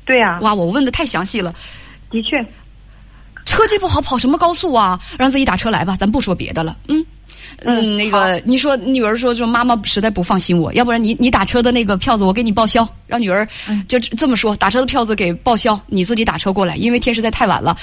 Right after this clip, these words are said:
Speaker 2: 天要是白天的话，哎呀，大天白日的，妈妈就，那个，可能就是允许我出来了，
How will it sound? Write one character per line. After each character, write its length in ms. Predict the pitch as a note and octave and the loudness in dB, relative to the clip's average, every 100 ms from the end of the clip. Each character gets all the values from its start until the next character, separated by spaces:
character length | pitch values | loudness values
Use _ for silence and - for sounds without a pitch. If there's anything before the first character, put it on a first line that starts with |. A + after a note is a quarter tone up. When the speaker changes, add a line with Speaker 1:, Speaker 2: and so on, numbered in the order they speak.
| - - | -12 -2
Speaker 2:
天 180 | D4 | 2
要 100 | C#4 | 2
是 100 | C4 | 2
白 180 | A3+ F3 | 0 2
天 180 | G3+ A#3 | 2 2
的 80 | A3 | 2
话， 280 | G#3+ F#3+ - | 2 -2 -2
哎 100 | - | -2
呀， 60 | A3+ | 0
大 120 | A3 | 0
天 160 | A#3 | 0
白 160 | A3+ F3 | -2 -2
日 120 | A#3 | -2
的， 140 | G3 E3+ - - | -2 -2 -6 -2
妈 120 | B3 | 0
妈 80 | B3+ | 2
就， 260 | B3+ A#3+ - | 0 -2 -2
那 180 | A3 | -2
个， 60 | G#3 | -2
可 120 | G3+ | 0
能 140 | E3+ F#3+ | 0 2
就 100 | A#3+ | 2
是 60 | |
允 120 | F#3+ C4+ | 2 2
许 100 | B3+ | 2
我 140 | E3+ | -2
出 180 | - E3+ | 0 0
来 120 | E3 | 0
了， 140 | D#3+ | -2